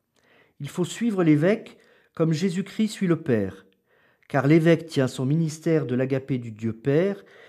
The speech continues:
et du Seigneur Jésus-Christ. Il porte le souci à la fois charnel et spirituel de sa communauté.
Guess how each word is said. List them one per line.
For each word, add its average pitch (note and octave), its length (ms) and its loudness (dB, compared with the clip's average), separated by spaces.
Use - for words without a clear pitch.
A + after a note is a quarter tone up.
et C#3 80 -4
du D3 140 -4
Seigneur F#3 440 2
Jésus-Christ. D#3+ 680 -4
Il C#3 120 -8
porte G#3 280 2
le E3+ 140 2
souci F#3+ 440 -2
à E3 40 6
la D#3+ 80 6
fois D#3 160 -4
charnel F3 560 0
et C#3 40 0
spirituel E3+ 720 -2
de D#3 100 -4
sa D3+ 160 -4
communauté. D3 720 -4